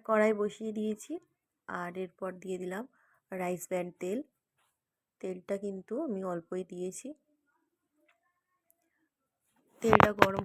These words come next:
হোক। এরপর দেখো বন্ধুরা, ফোড়নে দিয়েছি কালো জিরে, একটা তেজপাতা, একটা শুকনো লঙ্কা।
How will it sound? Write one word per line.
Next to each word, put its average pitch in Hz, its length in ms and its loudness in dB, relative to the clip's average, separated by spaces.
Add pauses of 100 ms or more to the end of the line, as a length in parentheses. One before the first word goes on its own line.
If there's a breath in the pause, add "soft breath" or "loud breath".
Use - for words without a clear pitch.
হোক। 254 120 -4 (4000 soft breath)
এরপর 247 340 0
দেখো 226 280 -4
বন্ধুরা, 233 400 0
ফোড়নে 214 540 -2
দিয়েছি 214 280 0 (120)
কালো 202 360 0
জিরে, 202 320 0 (280)
একটা 185 320 -6
তেজপাতা, - 600 -10
একটা - 240 -8
শুকনো 170 380 -6
লঙ্কা। 156 400 -10